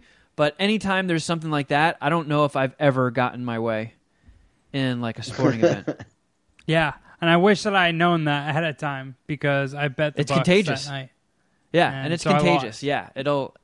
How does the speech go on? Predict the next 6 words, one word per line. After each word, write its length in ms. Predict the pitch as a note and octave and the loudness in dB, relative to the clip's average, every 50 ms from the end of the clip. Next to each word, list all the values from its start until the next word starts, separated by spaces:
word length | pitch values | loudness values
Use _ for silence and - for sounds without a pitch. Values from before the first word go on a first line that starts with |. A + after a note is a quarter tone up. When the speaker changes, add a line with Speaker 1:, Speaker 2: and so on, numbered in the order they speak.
| _ _ _ _ _ _ _ _ _ - | _ _ _ _ _ _ _ _ _ -4
Speaker 1:
it'll 180 | D3+ E3+ F3 | -2 0 0
affect 320 | D#3 - - E3+ D#3 - - | 0 0 2 0 0 0 0
everybody 400 | C#3+ C3+ C#3+ C#3 C3+ C3+ B2+ B2 | -2 0 0 0 0 0 0 0
around 280 | A#2+ B2+ C3 B2+ A2+ | 0 0 -2 -4 -6
me. 140 | F#2 F#2+ A#2 _ _ _ - | -10 -14 -18 _ _ _ -4
Speaker 3:
So 440 | - D#3+ E3 E3 E3 D#3+ D3 B2+ | 2 4 6 6 6 4 0 -4